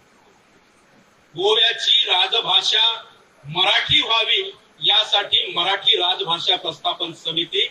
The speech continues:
एकोणीसशे सत्त्याऐंशी सालापासून प्रयत्न करते. गोमंतक मराठी अकादमी हे विद्रोही साहित्य संमेलन जसं मुठभर धान्य आणि एक रुपया घेऊन लोकातून उभं राहतं,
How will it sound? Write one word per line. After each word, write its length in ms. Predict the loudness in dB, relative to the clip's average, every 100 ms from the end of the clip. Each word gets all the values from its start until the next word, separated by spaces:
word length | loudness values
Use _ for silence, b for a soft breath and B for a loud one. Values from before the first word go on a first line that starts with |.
| -6 _ -6
एकोणीसशे 560 | -6 -4 -2 0 -2
सत्त्याऐंशी 680 | -4 -12 -10 -4 -4 -6 -10
सालापासून 640 | -6 -4 -4 -6 -8 -8 -12
प्रयत्न 360 | -10 -10 -12
करते. 340 | -16 -18 -20 -20 _ _ _ _ _ _ _ _ _ _
गोमंतक 640 | 0 2 4 2 2 -2 0
मराठी 380 | 0 0 0 0
अकादमी 580 | 2 0 0 -2 -4 -6 _ _ 0
हे 280 | 2 2 0 -4 -16 _ -6
विद्रोही 500 | -4 -2 0 2 0
साहित्य 420 | 0 0 0 0
संमेलन 540 | 0 -2 0 0 0 -2
जसं 280 | -2 -2 -2
मुठभर 400 | -2 -2 -2 0
धान्य 320 | 0 0 0
आणि 200 | 0 2
एक 260 | 0 0 -2
रुपया 380 | -4 0 0 0
घेऊन 220 | 0 -2
लोकातून 600 | -2 -2 0 -2 -2 -2
उभं 240 | -2 0
राहतं, 500 | 0 0 0 0 -2